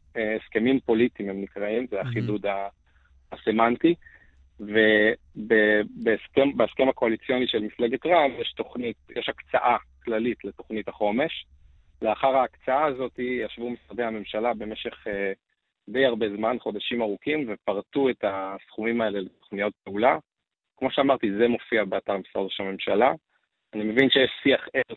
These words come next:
Speaker 1: סביב ה-, הנושא הזה, אבל אני חושב שאם קצת, אה, מתעלמים מה-, מהרעשים מסביב, אה, ההשקעה בחברה הערבית היא השקעה שכולנו כאזרחים במדינת ישראל רוצים שהיא תקרה. אה, מדובר בעשרים אחוז מאוכלוסיית ישראל,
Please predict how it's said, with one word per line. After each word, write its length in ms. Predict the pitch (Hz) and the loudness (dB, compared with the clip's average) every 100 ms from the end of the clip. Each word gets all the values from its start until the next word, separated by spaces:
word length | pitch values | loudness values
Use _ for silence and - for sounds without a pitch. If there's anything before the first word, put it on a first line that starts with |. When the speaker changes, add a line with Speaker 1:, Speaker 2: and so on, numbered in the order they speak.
| - | -4
Speaker 1:
סביב 280 | 113 117 | -2 2
ה-, 300 | 117 110 107 - | 2 2 0 -2
הנושא 320 | 107 104 - | -6 -4 0
הזה, 200 | 151 117 | 2 2
אבל 160 | 104 101 | -2 -2
אני 160 | 104 | -6
חושב 380 | 98 - - 135 131 _ _ _ _ _ | -10 -6 2 2 2 _ _ _ _ _
שאם 260 | - 120 139 | -2 -2 -2
קצת, 220 | - 135 - | 0 0 2
אה, 120 | 123 110 | -2 0
מתעלמים 580 | 107 113 104 113 135 | -4 -4 -4 -2 -2
מה-, 560 | 131 110 101 101 98 107 | 0 0 -2 -2 -4 -6
מהרעשים 800 | 107 98 98 95 98 - 127 120 | -6 -6 -4 -2 -2 -4 -4 -4
מסביב, 520 | 107 - 101 143 135 127 _ _ _ _ _ _ _ 110 | -4 -8 -2 0 0 -2 _ _ _ _ _ _ _ -10
אה, 320 | 107 107 104 - | -6 -4 -6 -4
ההשקעה 580 | 110 104 - - 113 | 0 0 0 2 4
בחברה 440 | 139 131 113 117 123 | 4 0 -4 0 2
הערבית 340 | 110 104 131 | 2 -2 -6
היא 80 | - | -6
השקעה 380 | 95 - 113 120 | -10 -6 0 0
שכולנו 880 | 120 110 98 - _ 117 120 127 123 | 0 -6 -6 -10 _ -6 -2 -2 -4
כאזרחים 640 | - 101 104 95 123 117 117 | -8 -8 -8 -6 -4 -4 -4
במדינת 340 | 107 104 107 | -4 -4 -6
ישראל 320 | 113 _ 113 | -10 _ -6
רוצים 360 | 110 98 - 113 | -6 -8 -4 -6
שהיא 180 | - 107 | -4 -8
תקרה. 320 | - - 120 127 - _ _ _ _ _ | -10 -4 0 -2 -4 _ _ _ _ _
אה, 100 | 110 | -6
מדובר 460 | 104 104 104 107 120 | -4 -4 -4 -2 -2
בעשרים 1120 | 113 110 104 101 101 104 - 104 98 - 117 | 4 6 6 4 2 0 -2 -6 -6 -2 -2
אחוז 220 | 110 120 | 0 0
מאוכלוסיית 520 | 110 107 107 - 107 101 | 0 -2 -4 0 0 0
ישראל, 500 | 101 - 107 120 | -4 2 6 6